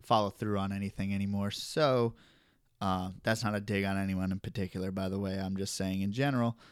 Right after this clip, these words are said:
like, people don't wanna pay for something when they're not in control of the outcome or getting a product. So I wanna make sure that you guys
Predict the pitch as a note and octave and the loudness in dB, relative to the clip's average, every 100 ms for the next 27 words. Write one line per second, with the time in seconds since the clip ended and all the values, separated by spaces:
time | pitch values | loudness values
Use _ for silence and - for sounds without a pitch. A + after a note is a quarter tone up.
0 | - _ _ _ - A#2 A2 G#2 G2 - | -20 _ _ _ -10 0 2 2 0 -8
1 | _ _ - C#3 D3+ D3 C#3+ C3+ A#2 B2+ | _ _ -16 0 2 4 4 4 4 4
2 | A#2+ A#2+ A2+ A2 G#2 G2+ G2+ G2+ G2+ G2 | 4 2 0 0 2 0 2 2 2 2
3 | G2+ G2 G2 - _ _ _ _ _ B2 | 2 2 -2 -8 _ _ _ _ _ -4
4 | G#2+ G#2 G#2+ G2+ G2 G2 - G2+ G2+ G2 | 2 2 2 -2 -6 -6 -4 -2 0 0
5 | G2+ - F#2+ F#2+ F#2 G2 G2 G2 - G2+ | -4 -6 -4 -2 -4 -4 -4 -4 -4 -4
6 | F#2+ - G2 F#2+ F#2+ F2+ G2 F#2 G#2+ G2+ | -4 -4 -4 -4 -4 -4 -2 -4 -4 -4
7 | G2 F#2+ - G2+ F#2+ F#2+ F#2 - - G2+ | -4 -6 -8 -6 -6 -6 -8 -8 -2 0
8 | G2 - - - _ - A#2 A#2+ B2 A#2+ | 0 -4 -20 -20 _ -8 0 2 4 2
9 | A#2 - A#2 A2+ G#2+ G2+ G#2 A2+ G#2+ A2 | 2 2 2 4 2 0 0 2 4 4
10 | G#2+ G#2+ | 2 -2